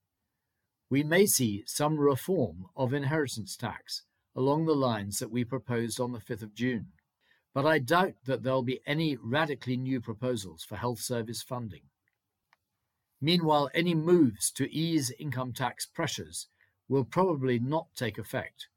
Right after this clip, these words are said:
until April twenty-four. The central problem for the U K economy is likely to remain an excessive reliance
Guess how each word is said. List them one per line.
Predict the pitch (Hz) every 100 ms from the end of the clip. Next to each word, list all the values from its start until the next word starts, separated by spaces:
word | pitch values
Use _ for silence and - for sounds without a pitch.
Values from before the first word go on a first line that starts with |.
| _ _
until | 120 117 135 131 123
April | 120 - 123
twenty-four. | 113 120 110 101 143 127 - _ _ _ _ _ _ _ _ _ _ _ _ _ -
The | 147
central | 226 220 196 147
problem | 156 135 101 85 95
for | 110
the | 110
U | 135 131
K | 139 131
economy | 120 135 117 101 - 98 _ _ -
is | 123 107
likely | 139 143 143 127
to | 120
remain | 117 117 120 98 78 _ _ _ _ _ _ _
an | 120 123
excessive | 98 - 175 - 165 127 -
reliance | 127 131 139 113 87 98 -